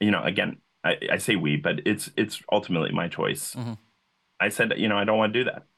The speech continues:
Speaker 1: I don't want to, I, I wanna really work out something." Um,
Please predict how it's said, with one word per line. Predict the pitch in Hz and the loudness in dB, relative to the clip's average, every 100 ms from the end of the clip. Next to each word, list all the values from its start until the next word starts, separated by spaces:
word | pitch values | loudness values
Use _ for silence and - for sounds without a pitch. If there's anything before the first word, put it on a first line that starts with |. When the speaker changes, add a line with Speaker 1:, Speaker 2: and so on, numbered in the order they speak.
| - | -2
Speaker 1:
I | 87 | 2
don't | 92 95 | 2 2
want | - 90 73 | 0 0 -2
to, | - 85 82 73 - - _ _ _ _ _ _ _ _ _ _ _ _ _ _ _ _ _ _ - | -4 0 2 0 -2 -8 _ _ _ _ _ _ _ _ _ _ _ _ _ _ _ _ _ _ -10
I, | - - | -6 0
I | 104 | 4
wanna | 127 135 | 4 4
really | 110 90 92 95 92 95 | 0 -2 2 2 4 2
work | 90 90 82 - - | 0 -2 -2 -6 -6
out | 50 50 - | -4 -4 -8
something." | - - - - 143 - _ _ _ _ _ _ - - | -10 -10 -10 -10 -12 -14 _ _ _ _ _ _ -20 -10
Um, | 82 78 67 60 64 - | -4 -2 0 -2 -4 -8